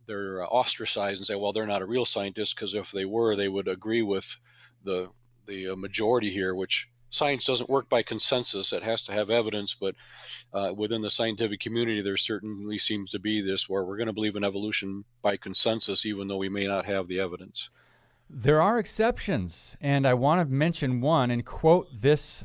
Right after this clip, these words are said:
Speaker 2: man that lived in the eighteen hundreds who believed the Bible to be literal throughout his life. He tested the Bible against the scientific methods, uh, that were common at the time, uh, never finding a contradiction. He was,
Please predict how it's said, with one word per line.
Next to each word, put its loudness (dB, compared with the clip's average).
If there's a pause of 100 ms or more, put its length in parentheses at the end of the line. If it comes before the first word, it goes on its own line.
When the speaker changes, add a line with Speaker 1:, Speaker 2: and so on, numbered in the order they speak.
(120)
Speaker 2:
man 2
that 0
lived 0
in 0
the 0
eighteen -2
hundreds 0
who -2
believed 0
the 0
Bible 2
to -12
be 0 (220)
literal 4
throughout 0
his -4
life. 0
He -6
tested -4
the -2
Bible 0
against -4 (180)
the -4
scientific -2
methods, -2 (360)
uh, -8
that 0
were -2
common 2
at -2
the -8
time, -4 (140)
uh, 0
never 2
finding 0
a 0
contradiction. 0
He -2
was, 2